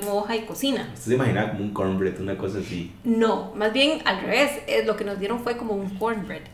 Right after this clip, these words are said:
Speaker 1: Lo que yo imaginaba era como un tamal de, tamal de
Speaker 2: Un
Speaker 1: diciembre.
Speaker 2: tamal de elote.
Speaker 1: Sí, sí, sí.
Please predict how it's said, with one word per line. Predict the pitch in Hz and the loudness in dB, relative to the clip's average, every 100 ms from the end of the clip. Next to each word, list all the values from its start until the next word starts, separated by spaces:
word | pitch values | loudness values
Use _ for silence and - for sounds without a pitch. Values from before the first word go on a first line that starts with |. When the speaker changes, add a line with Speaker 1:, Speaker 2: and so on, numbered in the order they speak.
| - | -10
Speaker 1:
Lo | - | -6
que | 185 190 | -4 -2
yo | 185 | -2
imaginaba | 202 226 254 254 233 220 | -2 0 0 2 2 2
era | 190 | 0
como | 190 208 170 | -2 -4 -4
un | 180 | -4
tamal | 202 185 175 202 208 170 - - - | -2 0 0 2 0 -2 -6 -8 2
de, | 226 | 2
tamal | 226 151 190 240 | 2 -4 -4 0
de | 202 | 0
Speaker 2:
Un | 95 | 0
Speaker 1:
diciembre. | 90 | 2
Speaker 2:
tamal | 120 151 | 8 10
de | 139 | 12
elote. | 123 - - - | 12 8 2 -2
Speaker 1:
Sí, | 262 247 | -2 -2
sí, | 202 226 | -2 -4
sí. | 180 | -6